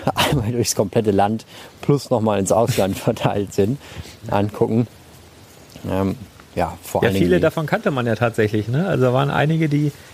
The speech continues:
Speaker 2: im Ideas Review beispielsweise gerade sind. Also die, die kannte man.
Speaker 1: Mhm,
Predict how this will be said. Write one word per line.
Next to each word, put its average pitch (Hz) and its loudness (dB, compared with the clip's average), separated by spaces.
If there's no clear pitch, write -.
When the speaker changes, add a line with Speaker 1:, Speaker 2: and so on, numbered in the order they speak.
Speaker 2:
im 131 2
Ideas 139 2
Review 170 2
beispielsweise 156 0
gerade 151 0
sind. 156 -2
Also 117 -2
die, 123 -4
die 117 -2
kannte 156 0
man. 180 2
Speaker 1:
Mhm, 120 2